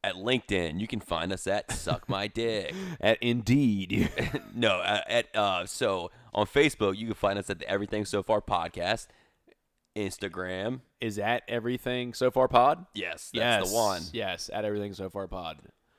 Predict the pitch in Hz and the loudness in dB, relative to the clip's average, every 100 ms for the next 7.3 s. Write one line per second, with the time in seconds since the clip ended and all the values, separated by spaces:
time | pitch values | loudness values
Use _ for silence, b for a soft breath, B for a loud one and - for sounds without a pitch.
0 | _ 95 95 92 92 95 92 90 80 101 | _ -10 -6 -6 -6 -8 -8 -8 -4 -2
1 | 131 117 135 107 101 - - 76 110 104 | 0 4 4 4 0 -8 -10 -8 -8 -8
2 | 120 95 101 90 92 90 - 87 - 85 | -8 -4 -4 -2 -2 -4 -4 -4 -4 -6
3 | 82 80 82 82 - 85 82 85 85 - | -4 -4 -6 -10 -8 -4 -4 -4 -4 -2
4 | 139 117 127 - 80 82 _ _ _ 131 | -2 0 -2 -6 -12 -16 _ _ _ 2
5 | 139 117 - 139 135 123 127 123 - 120 | 2 2 -4 2 4 4 2 -2 2 2
6 | - 156 135 123 107 113 117 117 92 98 | 6 10 10 10 6 4 4 4 4 0
7 | 101 - 90 | -2 -4 -4